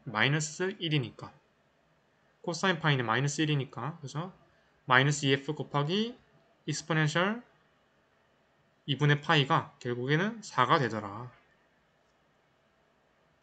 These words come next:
마이너스 이 에프 곱하기 exponential 이분의 파이가 사니까 F는 어떤 값이 되죠? 정리해주면 이런 꼴이 되죠.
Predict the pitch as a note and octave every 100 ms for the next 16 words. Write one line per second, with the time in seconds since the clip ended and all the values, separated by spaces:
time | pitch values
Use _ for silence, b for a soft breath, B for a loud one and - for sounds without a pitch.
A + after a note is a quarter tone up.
0 | _ C#3 B2+ D3+ D3+ C#3 C#3 D3 C3 C3+
1 | B2 - - - A#2+ B2+ B2+ B2 - C3
2 | B2+ A#2 - B2+ D3 - A#2+ E3 - _
3 | _ - F#3 - C#3+ A2 E3 E3+ D3+ C3+
4 | A#2 C#3+ F#3 - _ _ _ - - A#2+
5 | C#3 D#3 D#3 C#3 F3+ G#3+ _ _ _ _
6 | _ _ _ _ _ _ _ _ _ _
7 | _ _ _ _ _ _ _ _ _ _
8 | _ _ - E3+ F3+ D#3 D3+ B2 G#2+ G#2+
9 | A2